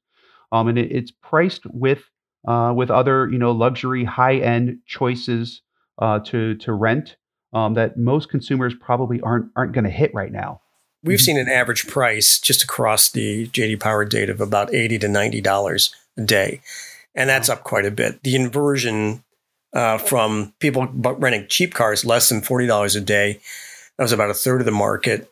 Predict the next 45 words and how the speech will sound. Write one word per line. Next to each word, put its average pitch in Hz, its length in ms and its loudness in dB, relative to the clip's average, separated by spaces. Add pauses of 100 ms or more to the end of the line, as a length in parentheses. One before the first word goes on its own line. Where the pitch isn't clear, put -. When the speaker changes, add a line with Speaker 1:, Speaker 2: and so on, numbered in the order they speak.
Speaker 2:
uh, 117 100 0
used 123 480 0
to 139 60 2
do 113 140 -2
that 101 180 4
in 98 100 -2
twenty 104 240 0
nineteen. 104 600 0 (440)
Now 135 240 2
it's 131 100 -2
a 120 60 0
third 135 280 0
of 120 40 -2
the 113 80 0
market 110 320 0
that 120 180 -4
rents 120 240 2
above 117 420 0
seventy 127 440 2
dollars 101 380 0
a 104 40 -4
day. - 300 -2 (120)
And 120 140 2
that's 110 120 2
completely 120 400 0
flipped - 600 0 (680)
from 123 160 0
where 117 140 2
it 110 80 -2
has 127 300 0
been. - 280 -4 (560)
And 123 100 0
I 135 100 2
see 135 180 0
that, 113 300 0 (140)
as 110 200 0
you 123 120 2
said, 104 400 2 (120)
persisting 123 640 2
through 123 200 -2
twenty 104 300 0
twenty-three 107 500 0
and 87 140 -2
probably 110 300 0
beyond. 98 500 -4